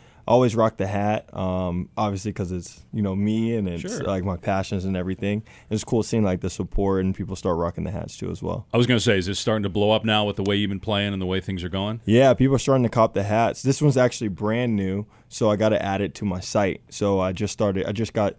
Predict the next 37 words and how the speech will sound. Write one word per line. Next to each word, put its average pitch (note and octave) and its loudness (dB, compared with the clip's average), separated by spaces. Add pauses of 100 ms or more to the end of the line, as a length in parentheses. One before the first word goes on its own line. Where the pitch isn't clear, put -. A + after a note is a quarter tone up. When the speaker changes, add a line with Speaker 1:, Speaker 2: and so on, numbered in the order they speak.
(320)
Speaker 1:
a - -4
couple A2+ 0
new G#2 2
hats G2 -2
in F#2+ -2
for G2+ -6
this F#2+ -4
season, G#2+ -2
so F#2+ -2
I F#2 -2
got F#2 -4
some G2+ -4
new F#2+ 0
drops F2 -4
coming, F#2 -4
coming G2+ -2
along, F2 -2
so F#2 -2
I'll E2 -2
be F2+ -6
sure F#2 -6
to E2 -8
keep - -10
everyone F2 -4
posted. - -10 (100)
Speaker 2:
All A2+ 0
right, G2+ 0
so G2+ -2
if A2 -6
we A2 -2
wanna G#2+ 0
get G#2 2
'em, F#2 -2
where G2 0
do F#2+ 0
we F2+ -2
go E2 -4